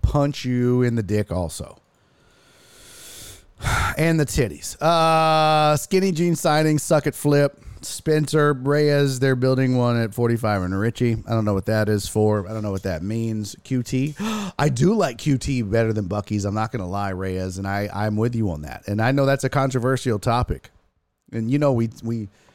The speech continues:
we hit all the controversial topics on this show. We don't shy away from it, right? I mean, like, child porn, uh, pedophilia, um, uh, uh, uh, murder,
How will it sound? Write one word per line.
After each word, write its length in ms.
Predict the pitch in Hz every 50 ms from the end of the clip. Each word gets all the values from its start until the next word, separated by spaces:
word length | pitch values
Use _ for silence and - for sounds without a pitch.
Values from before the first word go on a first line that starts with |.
| _ _ _ _ _ -
we 220 | - 123 127 120 - - -
hit 200 | - 147 160 160
all 140 | 143 135
the 80 | 113 117
controversial 640 | - 139 127 131 117 110 95 117 117 - - 107 98
topics 440 | - 127 110 110 110 - 101 - -
on 80 | 98
this 140 | 95 95 92
show. 360 | - - 117 104 87 76 76 _ _ _ _ -
We 80 | 113
don't 160 | 123 123 117
shy 200 | - - 127 110
away 220 | 101 98 101 104 104
from 240 | - 95 82 78 73
it, 60 | - -
right? 300 | - 101 104 107 107 -
I 60 | - 107
mean, 160 | 101 101 98
like, 240 | 95 90 90 - _
child 360 | - - 107 104 104 107 104
porn, 400 | - - 113 110 107 110 110 104 - _ - - - _ _ _ -
uh, 440 | - 98 95 92 92 87 87 87
pedophilia, 840 | 87 - - 123 113 107 107 - - 120 117 113 113 113 117 113 107 - - _ _ _ _ _ _ _ _ _ - - -
um, 640 | - 113 107 98 95 92 92 90 90 87 87 87 87
uh, 500 | - 98 92 87 87 85 85 85 82 82 82 -
uh, 480 | 87 85 82 80 78 78 76 78 80 -
uh, 220 | 82 78 80 82
murder, 560 | 98 113 120 123 123 123 127 123 127 127 123